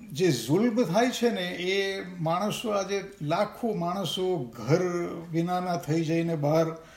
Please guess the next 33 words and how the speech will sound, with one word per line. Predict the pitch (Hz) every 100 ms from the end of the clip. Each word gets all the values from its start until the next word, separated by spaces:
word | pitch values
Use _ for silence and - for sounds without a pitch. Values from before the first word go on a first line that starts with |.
| - -
નાના | 143 151 165
તંબુઓમાં | 156 - 151 160 180 180 175 170 143
વર્ષોના | 185 175 226 202 175
વર્ષો | 151 165 - 175
વિતાવતા | 151 143 165 180 185
હોય, | 175 160 147 147 - - - -
તો | 208
મને | 165 202
એમ | 233 208
થાય | 208 220
કે | 214
આમાં | 175 180 190 185 180
કોઈ | 180 170 180 170 - - - -
નેક | 127 165 185 170
માણસો | 175 180 170 175
હોય, | 135 151 151 156 - - - -
પરહેજગાર | 156 143 151 170 175
માણસો | 156 170 170 - 156
હોય, | 156 151
જયીફ | 147 120 175 190 151
માણસો | 170 175 160 175
હોય, | 147 170
અને | 170 170
એ | 170
અડધી | 170 143 139 208
રાતના | 214 202 208
ઉઠીને | 196 175 151 180 180 160 - - - - _
એમનો | 165 151 180 175
જે | 170
નિસાસો | 131 123 - 151 160 - 185
એમ | 175
કે | 156
નીકળે | 160 160 147 175 151 135